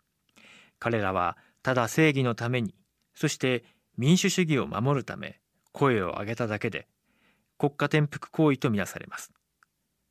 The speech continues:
これは中国が香港を操る手段です。」先月、民主化活動家アンディ・リーを含む十二人の香港人が中国大陸で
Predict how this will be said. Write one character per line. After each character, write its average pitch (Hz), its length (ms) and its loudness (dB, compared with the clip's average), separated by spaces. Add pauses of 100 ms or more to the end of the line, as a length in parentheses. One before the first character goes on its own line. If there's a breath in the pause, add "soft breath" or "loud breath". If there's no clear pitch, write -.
(140)
こ - 120 -8
れ 95 80 -4
は 85 200 -6 (340)
中 139 240 0
国 110 260 -6
が 92 160 0 (360)
香 143 160 4
港 120 380 0
を 139 180 -6
操 120 380 0
る 131 100 -2
手 - 160 -6
段 82 160 -6
で - 100 -18
す。」 - 180 -14 (1300 soft breath)
先 120 240 -2
月、 101 300 -6 (300)
民 139 240 2
主 - 140 -6
化 127 280 0
活 127 260 -6
動 120 200 -2
家 107 360 -4 (320)
ア 135 160 2
ン 139 120 2
デ 135 80 2
ィ・ 131 200 2
リ 127 260 2
ー 104 60 0
を 95 40 -6
含 113 260 -4
む 92 260 -4 (120)
十 156 260 4
二 185 120 8
人 131 260 4
の 80 300 -4
香 127 180 -2
港 127 180 -2
人 98 240 -6
が - 160 -12 (460)
中 131 240 0
国 135 120 2
大 143 280 0
陸 123 220 -2
で 110 240 -2